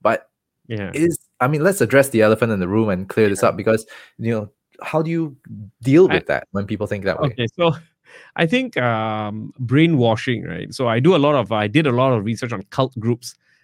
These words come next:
Speaker 2: and also, um, how do you subjugate a human being to make them lose, you know, pure, perfectly educated, you know, people with good,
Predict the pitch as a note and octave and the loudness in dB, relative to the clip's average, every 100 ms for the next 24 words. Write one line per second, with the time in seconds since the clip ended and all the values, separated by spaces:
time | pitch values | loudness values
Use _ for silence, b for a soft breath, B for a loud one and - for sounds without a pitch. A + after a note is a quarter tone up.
0 | _ A2 A2 - A#2+ A#2+ - B2+ A#2+ A#2+ | _ -6 -4 -2 0 0 0 2 2 2
1 | A#2+ A#2+ - G#2+ G#2 G#2 G#2 E3+ G3 C#3+ | 2 0 -4 -6 -6 -8 -6 0 2 4
2 | C3+ C3+ B2 C#3+ C3 C#3+ B2+ C#3+ G#2 - | 2 2 0 0 2 2 2 0 -2 -6
3 | A#2 A2+ G#2+ G#2+ F2+ D#2+ - A2+ G#2 B2 | -4 -4 -4 -4 -6 -10 -8 -6 -4 -4
4 | A#2+ A#2+ B2 A2+ B2 A#2+ - _ _ - | -4 -2 -2 0 0 0 -4 _ _ -6
5 | B2 A2+ - _ _ _ _ - D#3+ D#3 | -2 -2 -6 _ _ _ _ 0 2 2
6 | F3+ F#3 E3 D3+ - C3+ C#3+ - A#2+ A#2+ | 0 0 -2 -2 0 0 0 0 -2 0
7 | B2 A2+ A2 G2+ A2 B2 A#2+ A#2 G2+ G2+ | -2 -2 -4 -6 -6 -6 -6 -6 -6 -2
8 | C3+ | -2